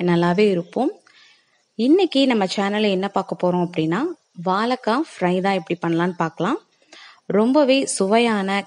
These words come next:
காரசாரமான, கிறிஸ்பியான வாழைக்காய் fry எப்படி பண்ணலான்னு பார்க்கலாம். அதுக்கு முன்னாடி நீங்க நம்ம சேனலுக்கு புதுசு அப்படின்னா, மறக்காம நம்ம சேனலை subscribe பண்ணி, கூடவே இருக்கக்கூடிய bell ஐகானையும் click பண்ணுங்க. அப்பதான் என்னுடைய next வீடியோட update உங்களுக்கு கிடைக்கும்.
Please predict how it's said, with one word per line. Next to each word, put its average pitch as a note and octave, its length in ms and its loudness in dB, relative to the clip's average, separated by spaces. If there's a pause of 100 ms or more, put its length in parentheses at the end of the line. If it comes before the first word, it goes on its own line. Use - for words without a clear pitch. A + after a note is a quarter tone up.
காரசாரமான, G3+ 920 0 (140)
கிறிஸ்பியான G#3 680 0 (160)
வாழைக்காய் F#3 420 2
fry G3+ 140 0 (120)
எப்படி E3+ 260 -2
பண்ணலான்னு E3+ 360 0
பார்க்கலாம். F3+ 360 -2 (600)
அதுக்கு D4 380 4
முன்னாடி A#3+ 420 4
நீங்க D#4 260 6
நம்ம G3 300 2
சேனலுக்கு F#3+ 500 0
புதுசு F#3+ 380 0
அப்படின்னா, E3 400 -2 (220)
மறக்காம A3+ 560 0
நம்ம F#3+ 100 -2 (100)
சேனலை F3+ 260 2 (100)
subscribe G#3 460 -4
பண்ணி, A3+ 200 -2 (360)
கூடவே D#4+ 440 4
இருக்கக்கூடிய G#3+ 560 0
bell F#3+ 180 4 (120)
ஐகானையும் G#3 420 -2
click F3+ 240 -6
பண்ணுங்க. D#3+ 240 -2 (480)
அப்பதான் D4 380 0
என்னுடைய G3 440 2 (120)
next - 280 -4
வீடியோட F#3 300 4
update C4 300 2
உங்களுக்கு E3+ 300 0
கிடைக்கும். - 320 -6